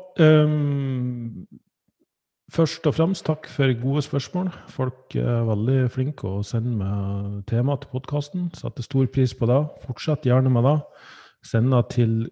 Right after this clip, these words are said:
coach at børgefagli dot N O eller borgefagli dot N O. Eh, så skal jeg forsøke å få det med i, eh, i en episode hvis det er et, eh, tema som er interessant. Hva, de fleste temaer der jeg sender inn er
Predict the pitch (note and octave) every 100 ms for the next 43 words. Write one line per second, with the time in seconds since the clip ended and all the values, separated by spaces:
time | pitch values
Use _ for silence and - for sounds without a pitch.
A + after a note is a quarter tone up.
0 | - - C3 C#3 - - B2+ A#2 - -
1 | - B2 G2 A2 A2 A2+ G#2+ A2+ A2 C3
2 | G#2+ G2+ A2 B2+ D#3+ E3+ G#2 G2 F#2+ A2+
3 | A#2 A2+ - A#2 B2 B2+ G#2+ G#2 A#2 D3
4 | G3+ - _ _ - - - - _ _
5 | C3 B2+ B2 B2 A#2+ A#2 A2+ - G#2+ -
6 | G#2+ G2+ - - G#2 - A2 - G2 G2
7 | G2+ G#2+ F2+ D2 C#2 C#2+ - C#2+ F#2 G2+
8 | - _ _ G#2+ G2+ F#2 A2 - G#2+ G2
9 | E2 - - - - _ A2+ F#2 G2+ A#2
10 | A2 F#2+ - A2 G2+ G2 G2 G#2+ F#2+ -
11 | - - _ _ _ _ - - A2 A#2+
12 | A2 A#2 A2+ A#2 A2 B2 - - B2 A#2
13 | G2+ G2 G2 A2 G#2 G#2+ F#2+